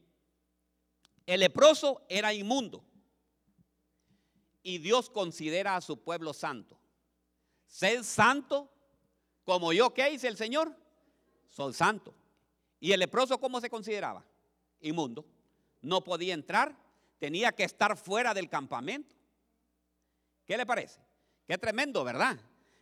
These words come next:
Qué tremendo. Y el Señor no permite que algo inmundo esté dentro del campamento.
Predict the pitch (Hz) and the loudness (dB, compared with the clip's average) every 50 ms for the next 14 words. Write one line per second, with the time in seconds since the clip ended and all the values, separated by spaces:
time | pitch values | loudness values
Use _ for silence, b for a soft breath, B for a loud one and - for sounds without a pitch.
0 | b _ - 165 175 - 196 190 202 226 240 202 - - - - _ _ _ b | b _ -4 -4 -4 -2 -4 -2 0 0 -2 -2 -4 -10 -16 -20 _ _ _ b
1 | b b b b b b b b b b _ _ _ _ _ _ _ _ _ _ | b b b b b b b b b b _ _ _ _ _ _ _ _ _ _
2 | _ _ _ _ _ _ _ _ _ _ _ _ _ _ _ _ _ _ _ _ | _ _ _ _ _ _ _ _ _ _ _ _ _ _ _ _ _ _ _ _
3 | _ _ _ _ _ _ - 202 220 214 226 214 - 220 208 208 226 254 277 269 | _ _ _ _ _ _ -2 2 4 4 4 4 0 -2 -2 2 2 4 4 4
4 | 240 254 233 240 247 233 214 208 214 233 269 240 - - 254 240 240 - 180 180 | 4 0 0 0 -2 -4 -4 -2 0 -2 -2 0 0 0 0 0 -2 -4 -6 -2
5 | 170 170 180 208 240 262 262 220 202 214 190 175 160 160 165 185 240 262 254 233 | 0 4 6 6 6 6 4 0 -6 -4 -4 -4 -4 -6 -4 -4 -4 -4 -4 -4
6 | 214 226 185 156 135 - - _ 208 208 214 185 175 185 196 196 185 - 185 175 | -4 -4 -4 -4 -6 -8 -8 _ -4 -4 -4 -2 -4 -4 -4 -6 -8 -8 -8 -8
7 | 165 151 139 - 127 117 117 107 104 107 110 - 196 202 - | -6 -8 -8 -8 -10 -12 -10 -12 -12 -12 -14 -16 -18 -20 -20